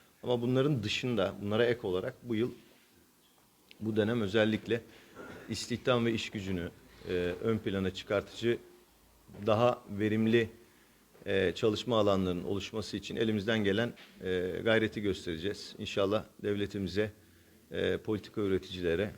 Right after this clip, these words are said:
bu konuda soluk olmaya çalışacağız. E, çünkü ülkemiz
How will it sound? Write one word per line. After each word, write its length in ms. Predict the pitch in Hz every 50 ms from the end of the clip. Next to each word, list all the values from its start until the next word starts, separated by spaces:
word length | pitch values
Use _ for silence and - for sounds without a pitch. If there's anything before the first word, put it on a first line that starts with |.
| - -
bu 180 | - 104 107 95
konuda 440 | - 107 98 92 92 101 107 104 - -
soluk 360 | - - - 107 107 104 -
olmaya 320 | 104 90 85 82 80 78
çalışacağız. 720 | 78 - 87 76 76 - 82 80 98 110 113 - - - - - 104 - _ _ _ _ _ _ _ _ _ _ - 92
E, 340 | 92 92 92 90 - - 92
çünkü 460 | - - 123 110 - 123 117 113 - - - - _ _ _ _ _ _ _ _ _ _ _ _ _ -
ülkemiz 540 | 110 104 - - 120 117 113 104 98 - -